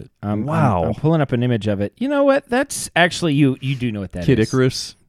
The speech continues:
Speaker 2: You
Speaker 3: Mega
Speaker 2: gotta re-,
Speaker 3: Man's
Speaker 2: you remember that.
Speaker 1: I, you know, I don't think I do.
Speaker 2: I remember it. Now that
Speaker 3: Kid
Speaker 2: I
Speaker 3: Icarus
Speaker 2: see it.
Speaker 3: does, like, a kiss on
Speaker 2: Yeah, yeah,
Speaker 3: everything.
Speaker 2: yeah, yeah, yeah.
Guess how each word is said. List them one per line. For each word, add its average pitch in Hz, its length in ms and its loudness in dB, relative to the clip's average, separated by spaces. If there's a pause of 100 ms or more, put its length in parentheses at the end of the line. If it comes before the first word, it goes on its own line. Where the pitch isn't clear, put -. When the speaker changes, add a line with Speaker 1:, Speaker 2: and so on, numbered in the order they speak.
(240)
Speaker 2:
You 139 60 4
Speaker 3:
Mega 117 100 6
Speaker 2:
gotta 120 180 6
re-, 120 60 8
Speaker 3:
Man's 120 260 4
Speaker 2:
you 165 80 6
remember 120 300 2
that. 92 220 -6 (260)
Speaker 1:
I, 120 140 -16
you 110 200 -8
know, 110 180 -4
I 98 100 -6
don't 98 200 -8
think - 100 -10
I 98 60 -6
do. 101 240 -8
Speaker 2:
I 135 140 4
remember 120 500 4
it. 92 180 -6 (100)
Now 151 240 6
that 143 120 2
Speaker 3:
Kid 131 120 8
Speaker 2:
I - 40 6
Speaker 3:
Icarus 120 300 4
Speaker 2:
see 98 40 -2
it. - 40 -2
Speaker 3:
does, 101 160 0
like, 92 160 -2
a 104 80 -2
kiss - 500 -6
on 127 80 2
Speaker 2:
Yeah, 180 140 6
yeah, 208 140 6
Speaker 3:
everything. 220 160 4
Speaker 2:
yeah, 220 100 6
yeah, 208 280 2
yeah. 175 240 -2